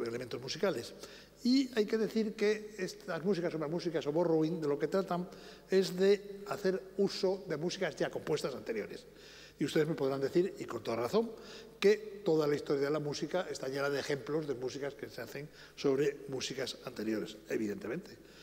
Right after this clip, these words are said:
El canto, el paso del canto, oh, llano a la polifonía, la transición de la música vocal a la instrumental, el continuo a la polifonía, a la armonía estructural,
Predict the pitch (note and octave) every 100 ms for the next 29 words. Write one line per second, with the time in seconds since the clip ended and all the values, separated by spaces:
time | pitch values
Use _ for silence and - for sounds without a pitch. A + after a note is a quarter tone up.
0 | - - - C3 C3 C3 - D3+ D3 C3+
1 | - C3+ D3 B2+ C3+ C3 C#3+ C#3 C#3+ C3+
2 | B2+ B2 B2 B2 D#3 E3 F#3 D3+ C3 C3+
3 | B2+ A#2+ D3+ E3+ G3+ - - - - -
4 | - C3+ B2+ C3+ D3+ C3+ B2+ C3 B2+ B2+
5 | A#2+ A#2 B2+ A#2+ A#2+ - A#2+ A#2+ F3+ A#3
6 | - - - - - - C3 B2 - B2+
7 | - C#3 C3+ B2+ B2+ C3+ B2+ A#2 B2 B2+
8 | B2+ B2+ C3+ B2 A#2 B2 C3 C3 C3+ B2+
9 | - B2 C#3 F3 A#3